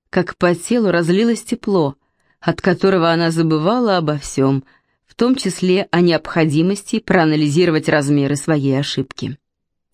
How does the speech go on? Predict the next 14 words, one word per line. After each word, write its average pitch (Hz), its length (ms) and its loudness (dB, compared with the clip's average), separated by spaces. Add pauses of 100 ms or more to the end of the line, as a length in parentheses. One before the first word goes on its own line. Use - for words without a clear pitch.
Серо-голубые 160 720 2
глаза 156 320 2
Рэмси 175 440 -2 (380)
по 214 140 0
цвету 240 460 0
напоминали 233 500 0
океан, 226 640 -2 (480)
такие 233 300 2
же 202 100 0
глубокие, 185 800 0
как 143 320 -4
его 156 160 2
бескрайние 160 640 0
воды. 170 400 -2